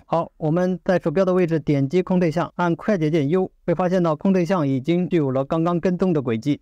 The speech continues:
刚刚这步操作的意思就是将下载期刚刚跟踪的轨迹信息赋予给这个空对象，或者叫轨迹数据赋予给空对象。好，接下来我们要将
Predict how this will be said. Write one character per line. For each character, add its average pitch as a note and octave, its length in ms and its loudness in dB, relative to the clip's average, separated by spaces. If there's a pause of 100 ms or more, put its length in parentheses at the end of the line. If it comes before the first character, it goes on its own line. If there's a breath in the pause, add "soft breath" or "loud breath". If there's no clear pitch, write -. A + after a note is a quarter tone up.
刚 G3+ 160 0
刚 G#3+ 160 2
这 A3 100 2
步 E3+ 140 0
操 F#3+ 160 0
作 F#3+ 140 0
的 D3 80 0
意 F3+ 100 2
思 C3 160 -4
就 D3 140 0
是 C#3 120 -2
将 C#3 280 -2
下 F3+ 180 0
载 C#3 160 0
期 E3 180 0
刚 D#3 200 0
刚 D#3 180 0
跟 D#3+ 160 0
踪 D#3+ 160 0
的 B2+ 220 0
轨 A#2+ 160 -4
迹 D#3+ 120 0
信 D3+ 160 -2
息 D3+ 220 -4 (140)
赋 F3+ 180 0
予 D3 140 2
给 C3 180 0
这 D3 100 0
个 A2+ 200 -2
空 E3 180 -2
对 D#3+ 140 0
象， D3 200 -4 (140)
或 - 100 -4
者 D3+ 140 2
叫 D3+ 180 2
轨 C#3+ 160 -2
迹 D#3+ 140 0
数 F3 160 -2
据 D#3 220 0
赋 F#3 200 -4
予 D3 120 2
给 C3+ 180 -2
空 D3+ 160 0
对 D3 100 0
象。 C3 220 -4 (300)
好， F3 180 -2
接 G#3 160 -2
下 A3 100 2
来 F3 140 2
我 C#3+ 100 -2
们 D3 140 0
要 E3 160 2
将 D#3+ 340 -2